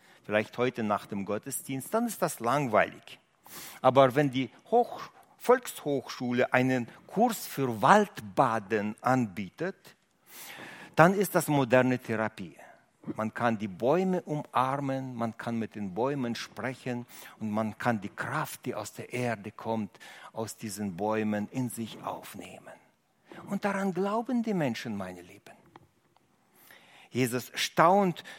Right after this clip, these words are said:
über die Naivität seines Volkes und sagt, „Manche Heiden werden schneller zu Gott finden als Menschen, die Gott so nahe gewesen sind.“ In Matthäus acht, Verse elf bis zwölf, da sagt Jesus Christus,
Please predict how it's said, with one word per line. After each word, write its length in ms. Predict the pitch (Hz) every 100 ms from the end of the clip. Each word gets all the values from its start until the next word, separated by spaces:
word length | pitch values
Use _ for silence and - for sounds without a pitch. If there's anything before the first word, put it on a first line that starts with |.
| -
über 260 | 143 123 117
die 220 | 117 120
Naivität 880 | 117 117 120 117 - - 220 240 -
seines 400 | 135 143 143 -
Volkes 640 | 135 135 - 135 - - _ _ _ _ _
und 180 | 127 113
sagt, 480 | - 120 117 - - - - - -
„Manche 540 | 170 202 - 143 -
Heiden 640 | 196 196 110 98 147 185 - _ - - -
werden 440 | 127 135 131 135
schneller 600 | 123 - 143 254 269 254 -
zu 200 | - 170
Gott 280 | 214 220
finden 640 | - - 120 117 175 214 202 _ _ - - -
als 280 | 123 -
Menschen, 560 | 127 147 180 - 131 113
die 140 | 131
Gott 300 | 104 147 147
so 380 | - 147 147 147
nahe 380 | 151 123 104 87
gewesen 520 | - 92 90 - -
sind.“ 240 | - - - - - _ _ _ _ _ _ _ _ _ _ - -
In 280 | 110 110 101
Matthäus 420 | 113 123 113 -
acht, 340 | - 117 -
Verse 320 | - 107 107 110
elf 280 | 120 120 -
bis 280 | 110 -
zwölf, 320 | - 110 123 -
da 120 | 101
sagt 320 | 107 107 -
Jesus 300 | 110 110 -
Christus, 420 | 120 113 123 113